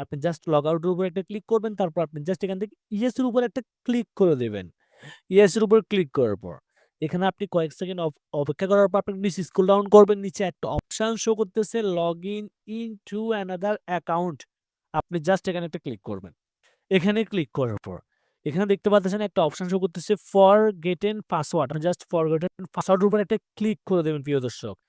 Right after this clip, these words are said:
এখানে ক্লিক করার পর এখানে আপনি একটু কয়েক সেকেন্ড অপেক্ষা করবেন। কয়েক সেকেন্ড অপেক্ষা করার পর দেখতে পাচ্ছেন এখানে একটা মোবাইল নাম্বারের অপশন শো করতেছে find your account। এখানে আপনি দেখতে পাচ্ছেন আপনি যার নাম্বার দিয়ে বের করতে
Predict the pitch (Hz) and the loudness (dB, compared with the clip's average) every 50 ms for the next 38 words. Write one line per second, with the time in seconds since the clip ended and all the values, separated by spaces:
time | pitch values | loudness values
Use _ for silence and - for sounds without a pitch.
0 | _ _ _ _ _ _ - 170 - 196 202 208 220 160 - 202 175 135 - 143 | _ _ _ _ _ _ -8 -4 -2 -2 -2 -2 -2 -4 -4 -6 -6 -4 -2 -2
1 | 131 120 110 - - - - - 160 143 180 180 196 196 196 - - 208 196 170 | 0 0 -2 -4 -8 -14 -16 -14 -12 -10 -8 -4 -2 0 0 0 0 -2 -2 -2
2 | - 185 - 180 160 156 147 - - - 185 160 175 190 185 185 - - 160 143 | -4 -4 -2 0 0 0 0 -4 -6 -8 -6 -4 -4 -4 -6 -4 0 0 0 0
3 | 139 - 156 139 131 127 110 101 98 85 - _ _ _ _ _ _ _ - 165 | 0 -2 -4 -2 -2 -2 -2 -4 -6 -10 -12 _ _ _ _ _ _ _ 0 0
4 | 175 - - - 208 196 214 208 202 185 165 - 196 175 196 196 202 180 202 175 | 0 0 -2 -2 -2 0 2 4 4 4 4 2 0 2 4 4 4 4 2 0
5 | 165 - - 185 190 165 196 196 170 175 175 165 - 202 175 160 156 170 170 175 | -2 -2 -2 -2 -2 -2 -4 -6 -6 -6 -6 -4 -4 -4 -2 -2 0 0 0 -2
6 | 180 180 190 190 190 165 - - 190 180 196 196 180 180 - 208 175 - - - | 0 2 2 4 4 2 2 -2 -2 0 0 0 0 -2 -4 -4 -2 -2 -4 -6
7 | - _ _ _ _ _ _ _ - 208 196 214 233 226 - - - - 202 214 | -6 _ _ _ _ _ _ _ -6 -4 -4 -2 -4 -4 -6 -10 -6 0 2 4
8 | 226 220 202 170 156 - - - 180 175 151 117 95 - - _ _ _ _ _ | 6 6 4 2 0 -4 -2 -2 0 0 -2 -4 -8 -14 -20 _ _ _ _ _
9 | _ _ - 160 - 190 190 202 208 202 - 202 175 170 151 - 185 185 180 175 | _ _ -10 -8 -6 -6 -4 -2 -4 -4 -4 -6 -10 -10 -10 -10 -12 -12 -10 -8
10 | 190 196 185 - - 202 196 170 151 170 185 180 180 170 165 165 160 165 175 175 | -8 -8 -8 -8 -10 -12 -14 -10 -6 -6 -4 -4 -4 -4 -4 -6 -2 -2 -2 -2
11 | 156 185 196 185 170 170 160 - - 175 165 - | 2 2 0 2 0 -2 -4 -4 -6 -8 -6 -6